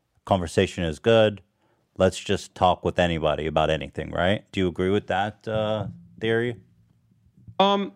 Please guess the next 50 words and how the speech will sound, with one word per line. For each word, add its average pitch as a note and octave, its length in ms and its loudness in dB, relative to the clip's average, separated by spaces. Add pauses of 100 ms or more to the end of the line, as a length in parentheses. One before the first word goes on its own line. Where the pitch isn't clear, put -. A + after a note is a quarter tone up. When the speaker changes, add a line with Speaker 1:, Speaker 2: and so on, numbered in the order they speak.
Speaker 2:
yes G3+ 320 2
and G3 120 4
no. D#3 240 4
So D#3+ 180 2
it's D#3+ 140 0
kinda F#3+ 220 4
like F3+ 180 4
Alex E3 300 2
Jones. D#3 460 4
Uh, C#3 420 2
I, C3+ 260 2
I - 20 2
love C#3 220 2
Alex D3+ 200 2
Jones. F3 260 2
I D3+ 60 2
think C3+ 120 2
he's B2 80 0
very C3+ 260 2
entertaining, E3+ 640 0
but D3 300 2
it D3 160 -4
gets C#3+ 220 -2
to D#3 100 -2
a D3 60 2
point C#3 280 0
where C3 140 4
it's B2 140 -2
dangerous, C#3 640 0
right? D3 320 2 (480)
And D3 300 4 (100)
the D3 120 2
same F3 300 2
conversation D#3+ 680 2
exists C#3+ 320 2
within C#3+ 180 4
the C#3 280 2
Joe C#3 200 4
Rogan F3 380 4
sphere D3 240 2
where, C3+ 260 2 (120)
do D3 180 4
I F#3 280 2
think F3+ 300 -2
that E3 80 -2
we D#3 100 4
should C#3+ 160 -2
shut D#3+ 240 2
off D#3 240 0
communication D3+ 720 0